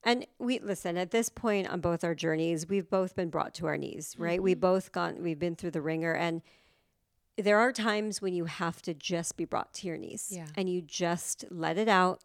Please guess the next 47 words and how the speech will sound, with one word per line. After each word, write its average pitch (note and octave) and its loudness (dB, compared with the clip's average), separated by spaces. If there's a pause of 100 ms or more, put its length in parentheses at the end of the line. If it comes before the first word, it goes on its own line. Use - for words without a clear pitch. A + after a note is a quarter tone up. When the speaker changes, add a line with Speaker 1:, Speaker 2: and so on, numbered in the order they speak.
Speaker 1:
You D#3+ -4
Speaker 2:
Yeah. D3+ -12
Speaker 1:
cry, F#3+ 4
Speaker 2:
Yeah. D#3+ -12
Speaker 1:
you F3 -4
kick - 0
and C4+ 2
scream. G3+ 4
Your F#3 2
ego G3+ 6
is E3+ 4
like, F3 4
"This F#4 4
is F#4+ 4
not F#4+ 10
what F#4 8
I F4+ 10
wanted," F#4 4
right? B3+ 8
Speaker 2:
<laughs> - 0
Speaker 1:
And, A3 6 (500)
and A3 0
then A3+ 2
it - -6
passes. - -8
Speaker 2:
That's - -8
right. D3+ -14
Speaker 1:
Right? F3+ 2 (120)
And F#3+ 2
then F#3 2
you F#3+ 4
let F3 2
it E3 -2
go, D#3+ 4
and F3 -2
then E3 0
something E3+ -4
new D#3+ -2
comes D3+ -6
in. - -2
Speaker 2:
Mm-hmm. F#3 -4
Speaker 1:
So, F3+ 4 (680)
you G3+ 0
know, F#3+ 2 (380)
I G3 2
wanted G3+ 2
to F#3 2